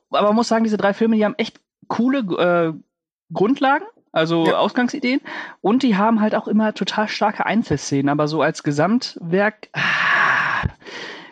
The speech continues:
Speaker 1: das stimmt es nicht. Und das hat Independence Day und Men in Black halt nicht, ne?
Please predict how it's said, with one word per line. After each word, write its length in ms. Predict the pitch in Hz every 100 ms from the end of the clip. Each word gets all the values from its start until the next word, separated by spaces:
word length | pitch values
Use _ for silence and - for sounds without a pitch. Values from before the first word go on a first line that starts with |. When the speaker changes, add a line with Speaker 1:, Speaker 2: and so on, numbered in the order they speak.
| _
Speaker 1:
das 120 | 170
stimmt 300 | - 233 240
es 60 | 151
nicht. 140 | 147
Und 60 | 156
das 180 | 175 -
hat 100 | 180
Independence 680 | 196 180 175 208 - 254
Day 220 | - 214
und 200 | 165 202
Men 160 | 180 190
in 100 | 202
Black 220 | 185 208
halt 120 | 196 196
nicht, 360 | 214 220 -
ne? 260 | 131 151